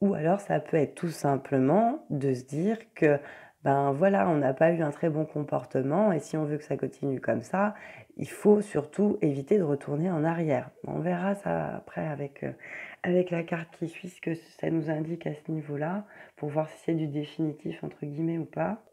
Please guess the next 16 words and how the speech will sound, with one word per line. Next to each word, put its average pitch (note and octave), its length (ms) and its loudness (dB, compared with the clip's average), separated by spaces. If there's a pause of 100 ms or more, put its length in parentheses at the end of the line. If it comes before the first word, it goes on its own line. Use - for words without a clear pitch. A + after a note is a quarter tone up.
(160)
Bah, E3+ 80 -2
quoi G3+ 160 2
qu'il G3+ 220 0
en E3+ 100 0
soit, A3 340 0
on F3 60 4
vous D#3+ 180 -2
remet F3 240 -2
quand E3+ 160 -4
même F3 200 -2
à E3 80 -4
nouveau D#3+ 320 -4
à E3 80 -2
l'épreuve, D#3+ 480 -4
hein, D3 240 -4
ici. - 440 -14